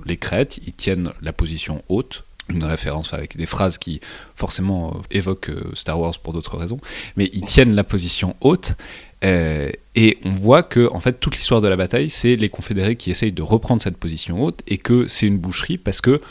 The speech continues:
en fait, quand on a la position, euh, supérieure, eh ben, c'est quasiment impossible à reprendre, en tout cas, euh, dans les années mille huit cent soixante, avec le niveau d'équipement,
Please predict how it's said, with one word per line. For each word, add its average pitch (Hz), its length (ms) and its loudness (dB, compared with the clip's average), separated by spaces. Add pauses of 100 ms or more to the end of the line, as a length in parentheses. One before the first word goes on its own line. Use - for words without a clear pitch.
(220)
en 90 100 -2
fait, 123 260 0
quand 92 200 -4
on 87 100 -2
a 104 100 2
la 90 100 -2
position, 80 580 -6 (180)
euh, - 40 -10
supérieure, 76 640 -8 (720)
eh 78 80 2
ben, 82 280 2
c'est - 540 -2
quasiment 82 420 2
impossible 80 400 0
à 71 60 2
reprendre, 87 500 0
en 82 100 -2
tout - 120 -10
cas, 95 480 2
euh, 76 160 -4
dans 85 100 2
les 82 140 0
années 78 200 0
mille 80 140 -2
huit 78 80 -4
cent 78 140 -2
soixante, 78 480 0
avec 82 260 0
le 80 240 -2
niveau 82 300 4
d'équipement, 82 600 -2